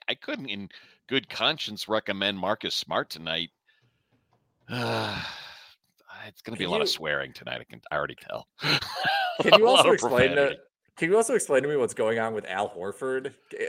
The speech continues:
Speaker 2: Nick and I touched on
Speaker 1: He's
Speaker 2: this.
Speaker 1: aging, uh,
Speaker 2: Okay.
Speaker 1: uh, like, uh, at a rapid, <laughs> rapid pace. Like, he was, it was like fountain of youth at the beginning of the season. All of a sudden, they're
Speaker 2: Right.
Speaker 1: like, "Oh, wait a minute." It's like they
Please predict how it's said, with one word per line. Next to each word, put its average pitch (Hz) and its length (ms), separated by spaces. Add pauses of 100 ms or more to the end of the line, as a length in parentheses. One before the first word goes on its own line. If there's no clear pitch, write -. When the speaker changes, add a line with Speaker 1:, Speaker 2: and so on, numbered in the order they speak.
(120)
Speaker 2:
Nick 160 280
and 214 80
I 165 120
touched 123 320
on 113 140
Speaker 1:
He's 110 60
Speaker 2:
this. 101 160
Speaker 1:
aging, 117 760
uh, 90 400
Speaker 2:
Okay. 110 160
Speaker 1:
uh, 113 160
like, 110 160 (240)
uh, 113 160
at 101 80
a 110 40
rapid, 123 520 (100)
<laughs> 151 460
rapid 170 560
pace. - 720 (720)
Like, - 180 (320)
he 269 200
was, 440 220
it - 60
was 285 120
like 302 180
fountain 302 420
of 214 80
youth 220 340
at 160 80
the 139 60
beginning 160 260
of 175 60
the 156 60
season. 220 340
All 175 140
of 196 80
a - 20
sudden, 196 180
they're 160 100
Speaker 2:
Right. 151 40
Speaker 1:
like, 147 180
"Oh, 269 120
wait 415 200
a - 60
minute." 143 220
It's 165 160
like 214 140
they 196 120